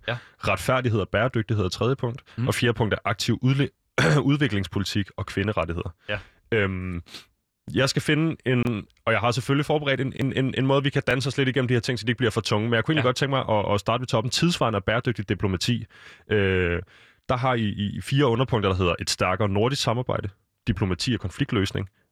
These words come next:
Speaker 2: og et nyt digitalt diplomati, samt Danmark bør fo-, fokusere på grønt diplomati. Hvad
Speaker 1: Ja.
Speaker 2: er, hvad er, øh, den, den overordnede tanke med at,
Speaker 1: Ja.
Speaker 2: at, at opfordre til tidsvarende og bæredygtigt
Speaker 1: Ja, altså man kan sige, som
Speaker 2: diplomati?
Speaker 1: jeg sagde indledningsvis, da vi startede programmet her, så er der, sådan, så har vi jo ret stort problem med,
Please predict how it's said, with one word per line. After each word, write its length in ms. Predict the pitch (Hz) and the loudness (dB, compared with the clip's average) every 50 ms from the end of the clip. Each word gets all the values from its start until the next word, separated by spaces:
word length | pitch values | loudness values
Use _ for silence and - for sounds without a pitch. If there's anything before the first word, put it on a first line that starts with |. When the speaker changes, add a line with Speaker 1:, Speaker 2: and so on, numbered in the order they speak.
| _ _ _ | _ _ _
Speaker 2:
og 60 | 104 | 0
et 80 | 95 90 | 0 2
nyt 160 | 110 117 120 - - | 2 0 0 -2 -4
digitalt 460 | 101 104 98 - - 170 175 165 135 | -4 -2 -2 0 0 0 0 2 0
diplomati, 580 | 127 107 - 110 110 107 101 - 120 117 117 - - | -2 -2 0 0 0 0 0 0 -2 -2 -4 -6 -6
samt 320 | - - 110 - - - - _ _ _ _ _ - | 0 0 0 0 0 -6 -14 _ _ _ _ _ -2
Danmark 240 | 90 90 98 95 - | 0 0 0 0 0
bør 120 | 95 92 | 0 0
fo-, 360 | - - - 101 - 98 - | 0 0 -2 -2 -2 -4 -4
fokusere 360 | - 110 92 92 - 113 98 - | -4 -2 -2 0 0 0 0 0
på 100 | - - | -2 -2
grønt 200 | - 107 98 - | -2 -2 -2 -2
diplomati. 420 | 95 - 90 87 85 - - 95 95 - - _ | -4 -6 -4 -6 -4 -4 -4 -6 -6 -8 -12 _
Hvad 140 | - 120 123 | -2 0 0
Speaker 1:
Ja. 60 | 123 120 117 | 2 2 0
Speaker 2:
er, 40 | 120 | -2
hvad 160 | - 110 131 123 | 0 0 2 2
er, 300 | 120 123 123 123 - - | 2 2 2 0 0 0
øh, 160 | 107 107 104 - - | 0 0 0 0 -2
den, 140 | 107 92 | -4 -4
den 160 | 95 - 107 110 | -2 -2 0 2
overordnede 540 | - 110 117 123 110 107 101 95 104 95 90 | 2 2 4 4 2 2 2 2 0 -2 -2
tanke 340 | - 104 92 98 104 113 104 | 0 -2 -2 -2 -2 -2 0
med 140 | 104 98 | 2 2
at, 80 | 101 95 | 2 2
Speaker 1:
Ja. 180 | - 90 87 90 | 2 2 2 0
Speaker 2:
at, 140 | 92 92 95 87 | 0 0 0 -2
at 60 | - | 0
opfordre 580 | 98 92 90 92 95 101 - - 110 95 - 90 | 0 -2 0 0 0 -2 -2 -2 -2 -2 -2 -2
til 140 | - - 92 | -4 -4 -4
tidsvarende 400 | - - 117 107 - 98 90 87 | 0 0 0 2 2 0 0 0
og 60 | 82 | 0
bæredygtigt 280 | - 87 92 - 101 92 90 | 0 0 0 0 -2 -6 -4
Speaker 1:
Ja, 40 | 92 | -4
altså 100 | 95 113 | -2 -2
man 100 | 123 - | 0 0
kan 40 | 90 | 0
sige, 60 | 90 | 0
som 40 | 131 | 2
Speaker 2:
diplomati? 40 | 135 | 0
Speaker 1:
jeg 80 | 120 110 | 0 0
sagde 180 | - 139 151 | 0 0 0
indledningsvis, 540 | 143 139 147 151 143 123 107 - - 110 95 | 2 2 2 2 2 0 -2 -4 -6 -8 -6
da 100 | - 101 | -6 -6
vi 60 | 92 | -6
startede 220 | 90 110 107 117 113 | -2 -2 -2 0 -2
programmet 360 | 113 104 - 110 113 107 92 | -2 -2 0 0 0 0 -2
her, 100 | 95 87 | -2 -4
så 140 | 87 - 110 | 0 0 0
er 40 | 110 | 2
der, 180 | 117 120 117 - | 2 0 -2 -6
sådan, 160 | - - 110 104 | -4 -4 -2 0
så 100 | - 127 | 0 0
har 80 | 127 | 0
vi 60 | 117 110 | 0 0
jo 80 | 104 | 0
ret 100 | 101 117 | -2 -2
stort 180 | 113 - 135 110 | 0 0 -2 -2
problem 280 | - 107 107 127 123 117 | -2 -2 0 0 2 2
med, 260 | 107 101 98 101 | 2 0 0 -2